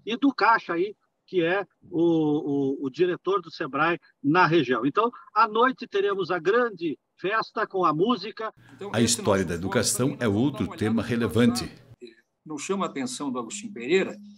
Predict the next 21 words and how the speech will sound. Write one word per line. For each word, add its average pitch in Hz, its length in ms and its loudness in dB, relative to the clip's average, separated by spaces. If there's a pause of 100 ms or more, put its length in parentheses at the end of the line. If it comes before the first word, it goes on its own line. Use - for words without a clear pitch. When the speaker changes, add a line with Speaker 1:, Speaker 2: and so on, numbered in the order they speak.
(260)
Speaker 2:
é 131 100 -6
que, 123 80 -8
ao 160 80 4
mesmo 190 300 2
tempo 165 180 2
que 147 120 -2
Pato 151 300 0
Branco 175 420 -2
comemora 139 580 0
os 135 140 -2
seus 135 160 -6
setenta 110 400 -12
anos, 143 420 -6
nosso - 300 -8
fórum 180 480 -4
tá 156 80 0
colado 151 420 -2
a 175 80 -2
isso, 120 300 -4
setenta 180 440 -6
anos, 101 420 -6